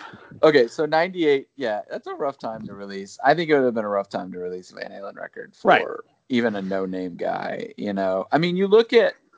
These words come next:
Speaker 1: you look at what a band like, and not to compare Van Halen to Journey, but you look at what a band like Journey did, which is basically,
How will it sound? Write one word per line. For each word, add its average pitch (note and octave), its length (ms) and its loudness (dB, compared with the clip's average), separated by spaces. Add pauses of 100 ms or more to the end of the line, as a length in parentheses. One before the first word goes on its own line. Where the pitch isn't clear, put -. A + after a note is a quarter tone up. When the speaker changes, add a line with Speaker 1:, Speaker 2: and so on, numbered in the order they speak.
(800)
Speaker 1:
you D#3 200 -8
look G#3 320 4
at - 180 6
what C#3 400 4 (260)
a A#2+ 60 -8
band B2+ 360 -4
like, G#2 360 -6 (460)
and A#2 180 -12
not C#3+ 240 -2
to - 60 -20
compare A#2+ 360 -8
Van G#2+ 180 -6
Halen G#2 360 -10
to F#2 100 -16
Journey, F#2 480 -4
but G2+ 160 -6
you A#2+ 160 -4
look E3 180 2
at E3 120 2
what B2+ 180 4
a A#2 40 0
band G#2+ 300 -4
like F#2 200 -4
Journey G2 460 -6
did, D#2+ 320 -10
which - 220 -12
is G#2+ 140 -16
basically, A2+ 800 -4